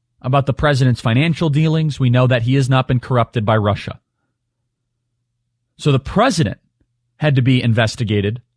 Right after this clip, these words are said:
for political reasons, and nothing was found. But Joe Biden, the former vice president of the United States, who served twice as long as President Trump and oversaw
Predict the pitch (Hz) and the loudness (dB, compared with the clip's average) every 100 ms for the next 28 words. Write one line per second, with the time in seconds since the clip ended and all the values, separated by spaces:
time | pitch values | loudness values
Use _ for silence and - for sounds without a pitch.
0 | _ - 120 127 113 113 110 98 95 107 | _ -6 -2 2 2 0 -2 -2 -2 -2
1 | 117 120 120 117 110 98 - 113 98 95 | -2 0 0 0 -2 -2 -2 -2 -2 -6
2 | - _ _ _ _ _ 135 101 196 208 | -14 _ _ _ _ _ -2 0 0 2
3 | 185 180 151 139 156 135 117 113 196 - | 2 2 2 0 0 2 2 2 0 -2
4 | - 143 120 113 113 104 101 - - 95 | -2 0 2 2 2 0 -2 -4 -6 -4
5 | 113 - _ _ _ - 127 - 135 113 | -6 -12 _ _ _ -2 -2 2 0 0
6 | - 147 160 - 127 131 127 123 113 - | -6 -4 -2 -4 -6 -2 0 0 -2 -6
7 | _ - - - 131 113 110 - 170 147 | _ -8 -6 -2 0 0 -2 -4 -2 -2
8 | 127 131 123 151 131 135 - 147 135 127 | -2 -4 0 0 0 -4 -2 2 2 2